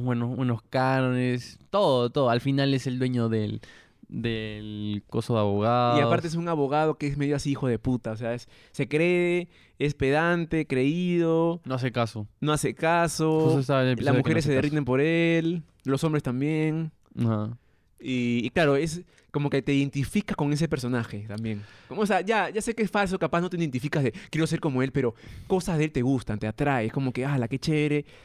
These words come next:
Speaker 2: qué chévere ser él
Speaker 1: Ya,
Speaker 2: en la serie".
Speaker 1: ¿pero se queda ahí nomás? ¿Para ti? Porque
Speaker 2: No.
Speaker 1: para mí trato de sacar, es sus-, sustraer, ¿no? Succionar así como Cell a los androides. O creo que no, no, sí, era Cell. Ah, no, Cell a las personas, ¿no?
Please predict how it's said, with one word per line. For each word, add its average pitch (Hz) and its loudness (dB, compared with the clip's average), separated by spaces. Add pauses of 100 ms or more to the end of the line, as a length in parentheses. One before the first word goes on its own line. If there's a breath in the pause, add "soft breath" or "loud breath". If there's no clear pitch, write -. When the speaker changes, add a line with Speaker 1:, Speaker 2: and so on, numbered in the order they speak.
(120)
Speaker 2:
qué 170 -2
chévere 202 2
ser 165 0
él 113 0 (100)
Speaker 1:
Ya, 127 0
Speaker 2:
en 117 4
la 120 2
serie". 110 -2
Speaker 1:
¿pero 127 2
se 139 -4
queda 185 2
ahí 190 2
nomás? 202 -6 (380)
¿Para 117 2
ti? 214 -6 (760)
Porque 143 4
Speaker 2:
No. 143 2
Speaker 1:
para 131 2
mí 196 4
trato 170 2
de 165 4
sacar, 147 0
es 151 2
sus-, 131 -2
sustraer, 131 0
¿no? 170 -2
Succionar 139 0
así 147 0
como 135 -2
Cell 165 -2 (580 loud breath)
a 120 -2
los 117 0
androides. 143 0 (400)
O 127 -6
creo 139 -2
que 135 -2
no, 117 -2
no, - -8
sí, - -12
era 117 -2
Cell. 127 0 (100)
Ah, 123 0
no, 117 -2
Cell 143 -2
a 139 2
las 123 0
personas, 110 -6
¿no? 127 -10